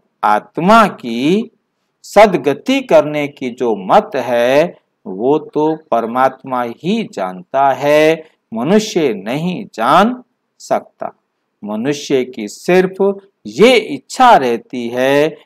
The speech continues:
कि हमको सदा के लिए सुख चाहिए, मगर वो सुख कैसे मिले जब तक मनुष्य अपने पांच विकारों को भस्म कर कर्म अकर्म नहीं बनाए,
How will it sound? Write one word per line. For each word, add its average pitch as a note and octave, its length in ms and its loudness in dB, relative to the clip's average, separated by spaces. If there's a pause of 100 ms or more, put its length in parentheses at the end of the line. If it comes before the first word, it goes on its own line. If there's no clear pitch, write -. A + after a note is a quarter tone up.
(180)
कि G#2 200 -10 (160)
हमको A#3+ 480 0
सदा D#3 520 2
के G#2+ 320 -12
लिए D3 580 -2 (140)
सुख - 360 -6
चाहिए, - 560 -12 (800)
मगर A#2+ 360 0
वो A2+ 200 -4
सुख G3+ 540 -2
कैसे G3+ 440 0
मिले F#3 460 6 (440)
जब G#3+ 320 4
तक C#3+ 300 -2
मनुष्य E3 720 -2 (280)
अपने F#3 420 2
पांच F#3 480 -4
विकारों A#2+ 600 -2
को G2+ 300 -12 (100)
भस्म F#3 400 -2
कर E3+ 380 6 (420)
कर्म E3+ 560 4 (380)
अकर्म E3+ 720 4 (300)
नहीं C3+ 320 -6
बनाए, F#2 360 -10